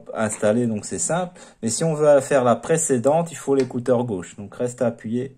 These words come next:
aussi. Voilà. Donc pour l'écouteur gauche, c'est pareil, hein. Si on veut faire play pause, voilà. Si on veut, euh, l'assistant, euh, vocal,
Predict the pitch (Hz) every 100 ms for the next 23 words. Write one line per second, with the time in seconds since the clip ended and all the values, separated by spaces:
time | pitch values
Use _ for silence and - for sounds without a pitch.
0 | _ - - - - _ _ _ _ _
1 | _ _ _ _ - 95 85 - _ _
2 | - - - - 90 139 131 127 127 123
3 | 104 101 131 139 117 107 98 87 107 104
4 | 98 107 _ _ - - 104 101 - 90
5 | - - 101 90 82 110 135 139 - _
6 | _ _ _ _ _ _ _ _ _ _
7 | 101 85 87 117 - - _ _ _ _
8 | _ _ - - 117 110 101 110 110 104
9 | 120 98 98 98 - 107 - 104 101 90
10 | 107 95 92 92 82 95 120 -